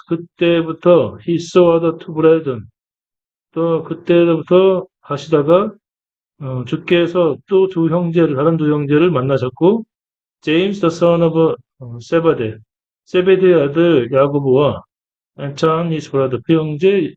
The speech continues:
요한이라. In a ship with Zebedee their father, 그, 그의 아비 세베대와 함께 배에 있었더라.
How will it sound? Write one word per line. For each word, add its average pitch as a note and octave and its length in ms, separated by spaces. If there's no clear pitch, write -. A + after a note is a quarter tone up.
요한이라. C#3 560
In D#3 120
a D#3+ 80
ship F#3 440
with D#3+ 240
Zebedee E3 600
their D3 340
father, B2+ 460
그, D3+ 420
그의 E3 300
아비 F3 460
세베대와 E3 1300
함께 F3+ 540
배에 D#3 240
있었더라. A2+ 500